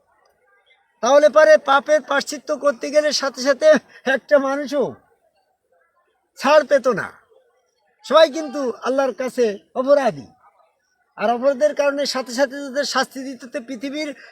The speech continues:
এ, সমস্ত জীব আর ইস-, শাস্তির ভিতরে পড়ে থাকতো, চলন্ত পৃথিবী থেমে যেত। এই জন্য সূরা সা-, আহ, রাদের, আহ, ছয় সাত নম্বর আয়াতে এটা বলছে, আল্লাহ পাক পৃথিবীর জীবকে যদি ছাড় না দিত,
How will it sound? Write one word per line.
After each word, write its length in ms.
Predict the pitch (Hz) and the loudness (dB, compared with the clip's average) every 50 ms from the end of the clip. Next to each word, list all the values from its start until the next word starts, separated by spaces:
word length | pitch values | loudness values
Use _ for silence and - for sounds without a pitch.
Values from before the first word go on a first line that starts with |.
| _ _ - | _ _ -6
এ, 320 | 220 226 220 208 226 208 | -4 -4 -4 -4 -4 -4
সমস্ত 360 | - 247 262 285 285 - - | -4 -4 -4 -4 -4 -4 -4
জীব 360 | 294 226 175 202 294 311 294 170 - _ _ _ _ _ _ _ _ _ _ _ _ _ _ _ _ _ _ _ _ _ _ _ _ _ _ _ | -6 -6 -4 -4 -4 -4 -4 -6 -10 _ _ _ _ _ _ _ _ _ _ _ _ _ _ _ _ _ _ _ _ _ _ _ _ _ _ _
আর 260 | - 226 269 294 311 | 0 2 4 4 4
ইস-, 360 | 294 - - - 269 233 - - - - - 202 - - - 208 - 175 | 2 2 -2 -6 -8 -10 -10 -12 -18 -20 -20 -20 -20 -20 -20 -20 -18 -12
শাস্তির 440 | - - 277 285 - - 311 311 285 | -4 -2 0 0 -2 -4 -8 -10 -8
ভিতরে 380 | 302 302 233 339 339 330 302 226 - | -8 -8 -6 -4 -4 -4 -4 -2 0
পড়ে 180 | 302 285 269 214 | 2 4 4 4
থাকতো, 360 | 208 208 196 - - 196 180 | 2 0 -2 -4 -8 -12 -8
চলন্ত 440 | - - 285 302 320 320 285 226 302 | -4 -2 0 0 0 -2 -2 -4 -4
পৃথিবী 340 | 247 277 285 233 294 294 | -4 -6 -8 -10 -10 -10
থেমে 280 | 262 - 240 302 302 254 | -8 -6 -6 -4 -4 -6
যেত। 140 | 165 139 - _ _ _ - - _ _ _ _ _ _ _ - - _ _ _ - | -6 -8 -14 _ _ _ -20 -20 _ _ _ _ _ _ _ -20 -20 _ _ _ -12
এই 60 | 196 | -10
জন্য 240 | 214 262 269 269 208 | -8 -6 -6 -6 -6
সূরা 220 | - 240 254 247 | -4 -4 -4 -4
সা-, 240 | 202 - 240 240 208 - - - _ _ | -4 -6 -6 -6 -6 -8 -14 -20 _ _
আহ, 200 | - 214 220 226 | -6 -2 0 2
রাদের, 340 | 226 226 240 220 240 233 214 | 2 2 2 2 0 0 0
আহ, 460 | 196 - - - - - - 196 208 214 | -2 -8 -14 -18 -14 -6 -2 0 0 0
ছয় 240 | 190 - 240 254 | 0 -2 -4 -2
সাত 260 | 233 - 247 - - 254 | -2 -4 -6 -6 -8 -8
নম্বর 200 | 247 233 240 233 | -8 -6 -4 -2
আয়াতে 340 | 226 226 220 - 233 220 | -2 -2 -2 0 0 0
এটা 160 | 208 196 208 190 | 0 0 -2 -4
বলছে, 400 | 175 185 175 - - 139 127 - _ _ _ _ _ - | -4 -6 -10 -10 -12 -14 -14 -14 _ _ _ _ _ -4
আল্লাহ 220 | 180 208 233 240 | -2 0 0 0
পাক 200 | - 254 247 233 - | -2 -4 -6 -8 -8
পৃথিবীর 460 | 247 247 190 247 240 247 254 247 226 - _ _ _ _ - 202 190 | -12 -12 -10 -10 -8 -8 -8 -8 -10 -14 _ _ _ _ -12 -10 -8
জীবকে 380 | 180 247 254 196 190 240 262 233 | -8 -8 -10 -8 -4 -2 -2 -2
যদি 260 | 226 254 220 247 233 | -2 -4 -8 -10 -10
ছাড় 320 | - - 247 240 254 247 | -10 -8 -4 -2 -2 -2
না 140 | 226 262 262 | -2 -2 -4
দিত, 220 | 226 233 277 247 | -4 -6 -4 -2